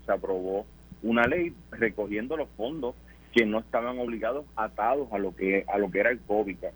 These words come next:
cosa que nos pone a nosotros en una posición mucho más crítica, porque los municipios que tuviesen algún tipo de ahorro para utilizar fondos arpa para, para correr una operación de recogido de basura, recoger, eh, mantener carreteras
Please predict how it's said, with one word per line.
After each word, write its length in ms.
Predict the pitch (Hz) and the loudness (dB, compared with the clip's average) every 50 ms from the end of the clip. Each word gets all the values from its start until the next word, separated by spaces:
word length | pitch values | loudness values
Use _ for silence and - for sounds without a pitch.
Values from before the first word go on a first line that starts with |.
| - - | -4 0
cosa 280 | 120 120 - - - | 0 0 0 -2 -2
que 140 | 123 117 98 - - - - - - - - | -2 -4 -6 -6 -10 -18 -20 -20 -20 -14 -4
nos 200 | - 113 113 110 | 0 2 2 2
pone 240 | - - 104 107 113 | 2 0 -2 0 0
a 20 | 123 | -2
nosotros 220 | 127 123 143 139 | -2 -2 -2 -2
en 100 | 139 135 | -2 -2
una 20 | |
posición 400 | 117 131 135 127 123 147 151 139 - | -2 -4 -4 -4 -2 -4 -4 -4 -4
mucho 340 | 117 117 120 131 127 - 147 | -2 -2 0 0 0 0 0
más 160 | 135 143 151 - - | 2 0 0 -2 -4
crítica, 400 | - 107 123 127 123 117 95 98 95 | -4 -4 -4 -4 -4 -4 -4 -4 -6
porque 400 | - 95 90 87 - 98 90 - - - - - - - | -6 -8 -12 -8 -6 -8 -8 -8 -12 -20 -20 -20 -4 0
los 140 | 110 117 113 | 0 0 2
municipios 440 | 113 110 107 104 - 104 104 127 127 | 0 -2 -4 -4 -4 -4 -4 -2 -2
que 80 | 147 | -2
tuviesen 340 | 131 135 135 131 - 147 139 | -2 -4 -4 -6 -6 -6 -2
algún 340 | 110 113 120 107 123 131 127 | 0 0 0 0 -4 -8 -10
tipo 380 | - 135 131 - 139 135 123 - - - - - - - | -10 -10 -8 -6 -6 -6 -6 -8 -12 -20 -20 -20 -14 -4
de 220 | 113 113 123 113 | 0 2 4 6
ahorro 600 | 110 110 110 120 131 139 139 127 123 113 113 110 - - - | 6 6 6 4 4 4 2 2 0 -2 -4 -4 -4 -6 -6
para 180 | 107 104 101 | -4 -4 -4
utilizar 600 | 104 107 98 - 104 101 101 - - 107 - - - - - - | -4 -6 -6 -6 -6 -6 -4 0 2 2 2 2 -2 -12 -6 -2
fondos 360 | 120 123 135 135 131 123 - - - | -2 0 0 0 -2 -4 -6 -2 2
arpa 540 | 120 123 120 117 - - - 95 90 95 - - - - - | 4 4 4 2 0 -4 -6 -6 -6 -6 -6 -12 -10 0 2
para, 420 | 107 107 101 98 95 92 90 87 - - - - - - | 4 4 6 4 2 2 0 -2 -6 -12 -20 -20 2 6
para 240 | - 110 104 101 98 | 6 6 8 6 2
correr 500 | - 107 104 101 - 107 107 110 113 - - - - | 0 -2 -4 -2 0 2 2 2 2 0 -6 -12 -6
una 160 | 127 127 131 | -2 2 2
operación 460 | 131 127 - 127 120 120 - - 127 127 | 4 4 2 2 0 0 0 -4 -4 -2
de 100 | 120 117 | -2 -4
recogido 320 | 117 98 101 101 107 110 | -2 -4 -2 0 0 0
de 60 | 110 | 2
basura, 640 | 101 95 90 - - 107 117 123 127 120 117 113 110 | 2 0 -2 -2 -4 -2 -2 0 2 2 2 0 0
recoger, 560 | 107 101 87 - 95 92 95 98 104 107 - - | -2 -4 -4 -2 -4 -2 0 0 0 0 0 -2
eh, 120 | 113 110 | -2 -2
mantener 420 | 107 104 101 90 - 98 98 95 | -2 -2 -2 -2 -2 -2 -2 0
carreteras 440 | - 113 - - 104 107 107 107 110 | 0 0 0 2 0 0 -2 -2 -4